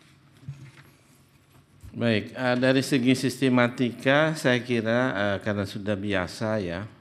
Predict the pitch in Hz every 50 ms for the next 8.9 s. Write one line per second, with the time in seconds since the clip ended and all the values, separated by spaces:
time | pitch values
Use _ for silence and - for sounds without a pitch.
0 | - _ _ - 139 135 117 95 - - - - - - - - - _ _ _
1 | - - 104 101 101 - 104 95 98 95 95 98 98 95 - - 104 87 98 98
2 | 95 92 92 95 98 92 90 95 92 92 87 87 85 85 - 101 92 - - 95
3 | 95 95 87 85 - 95 78 - - 98 98 101 110 120 131 143 147 143 139 -
4 | - _ _ _ _ _ _ _ _ _ _ _ _ _ _ _ _ _ _ _
5 | _ - - - 117 113 110 107 101 104 104 101 98 110 113 110 107 113 117 117
6 | 107 101 98 92 95 101 95 98 98 87 87 104 - - - _ _ _ _ _
7 | _ _ _ _ _ _ _ _ _ _ _ _ _ - - 101 92 90 87 90
8 | 82 78 78 - - - - - - _ _ _ - - 110 135 135